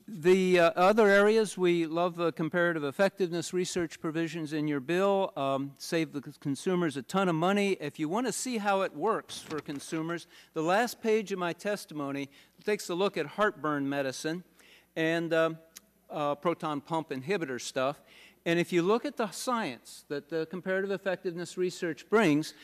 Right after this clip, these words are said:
there's no particular difference between a twenty dollar pill and that purple pill. And working with your doctor, check it out. We always say check with your doctor first,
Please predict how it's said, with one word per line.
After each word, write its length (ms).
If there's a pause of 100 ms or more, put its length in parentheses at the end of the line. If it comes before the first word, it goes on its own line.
(280)
there's 360
no 200
particular 560
difference 480
between 380
a 60
twenty 320
dollar 300
pill 540
and 180
that 180
purple 300
pill. 380 (480)
And 240
working 320
with 160
your 100
doctor, 460
check 400
it 80
out. 320
We 100
always 240
say 200
check 280
with 140
your 100
doctor 380
first, 440